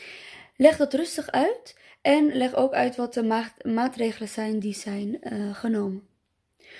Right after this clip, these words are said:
Benoem het gevoel die je hebt, dat jij je ook zorgen maakt, zodat je kind weet dat bang zijn of zorgen maken een heel normaal gevoel is.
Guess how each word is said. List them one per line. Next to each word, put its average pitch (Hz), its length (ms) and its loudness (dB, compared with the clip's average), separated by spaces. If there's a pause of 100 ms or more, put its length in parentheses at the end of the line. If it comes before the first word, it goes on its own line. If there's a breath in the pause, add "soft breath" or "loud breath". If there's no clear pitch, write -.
(220 loud breath)
Benoem 285 320 8
het 277 120 2
gevoel 285 580 -4
die 254 240 0
je 226 60 0
hebt, 233 240 -2
dat 247 140 -4
jij 220 160 0
je 220 100 2
ook 262 180 2
zorgen 285 340 2
maakt, 294 220 2
zodat 320 260 -4
je - 100 -8
kind 359 260 0
weet 302 220 2
dat 277 200 2
bang 311 260 2
zijn 269 300 4
of - 160 -10
zorgen 277 400 0
maken 240 280 -2
een - 60 -4
heel 247 160 0
normaal 226 300 2
gevoel - 360 -8
is. - 420 -14